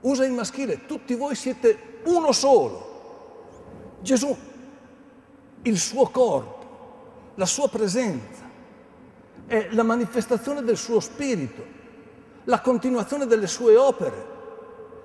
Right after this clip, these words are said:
è la sua attività di salvezza nel mondo. Tutti voi siete questo. Allora,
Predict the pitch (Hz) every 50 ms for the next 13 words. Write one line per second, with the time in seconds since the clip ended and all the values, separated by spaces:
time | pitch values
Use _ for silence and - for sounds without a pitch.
0 | - - - - 214 214 202 - 233 240 208 - - - 277 294 277 226 196 -
1 | - - - 233 - - - 254 240 240 240 - - 254 247 254 226 - - 214
2 | 214 190 196 254 - - 240 240 226 220 214 220 247 277 262 214 180 135 117 101
3 | - - - - - - - 320 311 - - - 285 254 220 - 359 370 - -
4 | - - - - - - - 285 285 - 277 - - 311 294 - - - - -
5 | - - - - - - - - - - - - - - - - - - - -
6 | - _ _ - _ - - - - 147 147 143 156 147 139 135 135